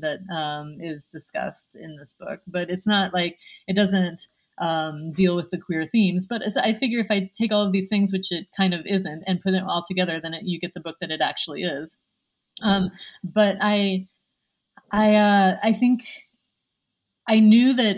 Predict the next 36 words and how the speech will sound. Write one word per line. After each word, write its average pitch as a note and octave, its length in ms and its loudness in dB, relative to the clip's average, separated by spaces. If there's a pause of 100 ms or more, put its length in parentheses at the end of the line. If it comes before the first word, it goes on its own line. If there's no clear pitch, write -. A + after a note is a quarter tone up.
as F#3+ 220 2
I F#3 120 6
wrote, E3+ 500 -2
I E3+ 100 -4
would E3 220 -10
feel F#3+ 720 -4 (600)
where E3+ 520 -4
it F3+ 200 -6
needed E3 380 -6
to D#3+ 180 -6
be D3 880 -10
more E3 320 -8
emotional. A3 960 -4
Um, E3 480 -6
and A#3 180 6
it A3 100 2
doesn't, B3+ 380 0
I, G#3+ 120 0
and G#3+ 260 0
I A3 80 4
know C4 160 2
it G3+ 80 0
doesn't G3 220 2
happen F3+ 340 0
that D3 160 -2
often E3+ 340 -2
in D3 120 -14
the D3 80 -16
book C#3 200 -14
either. F#3 300 -2
And D#3+ 180 -8
that, G3+ 140 0 (140)
that G3 180 -4
felt - 180 -6
correct - 640 -4
because F#3 560 0